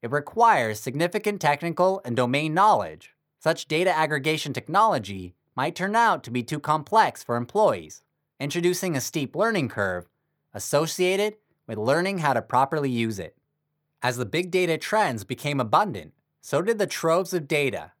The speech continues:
creating a dire need for flexibility and scale that could take on the demand for improved customer experience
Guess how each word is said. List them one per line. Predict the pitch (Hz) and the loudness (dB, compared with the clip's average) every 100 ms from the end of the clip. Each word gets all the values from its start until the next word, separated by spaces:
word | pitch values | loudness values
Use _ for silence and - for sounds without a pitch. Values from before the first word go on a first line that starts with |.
| _ | _
creating | _ 135 156 175 | _ -2 0 0
a | 135 | -2
dire | 104 123 139 156 | 2 4 4 2
need | 151 233 202 127 | -2 -2 -2 -2
for | - | -6
flexibility | 113 139 127 139 165 233 151 104 98 - | -2 -2 -2 -2 0 0 0 -4 -10 -8
and | 113 | -8
scale | - - 226 190 95 85 92 | -8 -6 -2 0 -2 -6 -10
that | 113 | -8
could | 104 101 | -6 -6
take | - 143 - | -4 -4 2
on | 214 185 117 101 | 2 4 0 -2
the | 95 | -6
demand | 110 107 120 135 180 196 | -4 -2 0 0 -2 -6
for | - 120 | -6 -4
improved | 104 104 - 139 175 202 | -6 -12 -4 0 0 -2
customer | - 135 - 156 143 | -2 -2 0 -2 -2
experience | 135 - 147 139 104 78 - | -2 -4 -2 0 -2 -8 -18